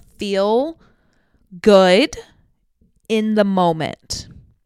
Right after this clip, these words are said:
Trusting your gut is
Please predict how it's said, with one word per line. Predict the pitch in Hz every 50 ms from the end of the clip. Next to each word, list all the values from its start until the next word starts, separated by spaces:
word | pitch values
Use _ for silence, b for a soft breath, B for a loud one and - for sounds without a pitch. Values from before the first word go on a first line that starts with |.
| _ _ _ _ _ _ _ _ _ _ _ _ _ _ _ _ _ _ _ _ _ _ _ _ _ _ _
Trusting | - - 247 269 - - 302 294 294
your | 294 285 262
gut | 233 254 247 226 180 175 185 - - B 233 B B B B B B B B B B _ _ _ _ _ _ _ _ _ _ _ _ _ _ _ _
is | - 214 214 208 202 196 190 185